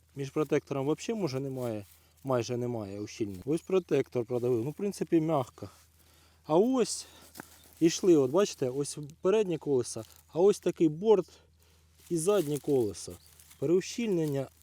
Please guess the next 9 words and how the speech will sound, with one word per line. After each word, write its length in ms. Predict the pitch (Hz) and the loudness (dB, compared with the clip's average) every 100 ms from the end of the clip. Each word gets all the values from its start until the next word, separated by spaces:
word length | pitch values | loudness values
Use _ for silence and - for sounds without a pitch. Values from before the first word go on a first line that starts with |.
| - | -18
було 280 | 131 160 170 | -4 2 4
з 60 | 143 | 4
заднім 480 | 160 196 151 139 | 2 0 0 -2
колесом. 600 | 127 147 131 104 - 95 92 | -2 2 2 2 -2 -8 -8
Дуже 340 | 127 214 185 | -4 -2 0
втрамбувало. 800 | 175 160 165 156 165 170 147 117 | -2 -2 -4 0 2 4 4 2
Ось 200 | 127 139 | -2 -4
видно, 340 | 170 220 190 170 | -4 -4 -2 -4
що 420 | - 180 156 147 | -2 0 2 0